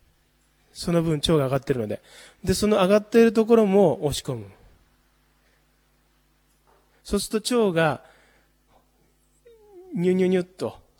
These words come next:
上に上がると。イメージ的に言うと、レトルトのカレーのパックを両方から押すと、縦の方向に、上の方向にビュッと中身が、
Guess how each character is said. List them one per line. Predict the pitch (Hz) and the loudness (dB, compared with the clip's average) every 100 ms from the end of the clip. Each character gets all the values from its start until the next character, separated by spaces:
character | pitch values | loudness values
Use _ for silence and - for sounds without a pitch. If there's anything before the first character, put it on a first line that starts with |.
| _ - | _ -2
上 | 175 | -2
に | 143 | -2
上 | - 156 | -6 -8
が | 139 | -10
る | 110 | -12
と。 | - - _ _ _ _ _ _ 175 | -18 -20 _ _ _ _ _ _ -4
イ | 170 | -2
メ | 180 180 | -2 -2
ー | |
ジ | 180 | -4
的 | 175 170 | -6 -4
に | 170 | -2
言 | 160 | -4
う | |
と、 | 160 - 180 135 - _ _ _ 135 | -6 -2 -2 -2 -8 _ _ _ -8
レ | 175 | -4
ト | 196 | -2
ル | 208 | -2
ト | 202 208 196 190 | -2 0 0 0
の | 180 | -2
カ | - 185 | -2 0
レ | 185 | 2
ー | 185 | 0
の | 180 | 0
パ | 180 | -4
ッ | |
ク | 165 - 117 - _ _ _ | -6 -8 -8 -8 _ _ _
を | 175 156 113 - _ _ _ _ _ _ _ 143 | -2 -2 -2 -10 _ _ _ _ _ _ _ -4
両 | 170 175 | -2 -2
方 | 185 170 | -2 -2
か | 165 | -2
ら | 143 | -2
押 | 147 - | -2 -4
す | - | -8
と、 | 139 107 _ _ _ _ _ - | -8 -8 _ _ _ _ _ -10
縦 | 240 240 | -4 0
の | 190 135 - _ _ | 0 -2 -6 _ _
方 | - 147 135 | -12 -10 -8
向 | 127 120 | -10 -12
に、 | 113 - | -12 -2
上 | 165 214 | 0 2
の | 220 | 2
方 | 208 202 | 0 0
向 | 202 | 0
に | 185 | 0
ビ | 156 | 0
ュ | 170 | -4
ッ | |
と | 165 - 110 - _ _ _ | -4 -8 -8 -10 _ _ _
中 | 165 185 | -4 -2
身 | 180 135 | -2 -2
が、 | 110 | -6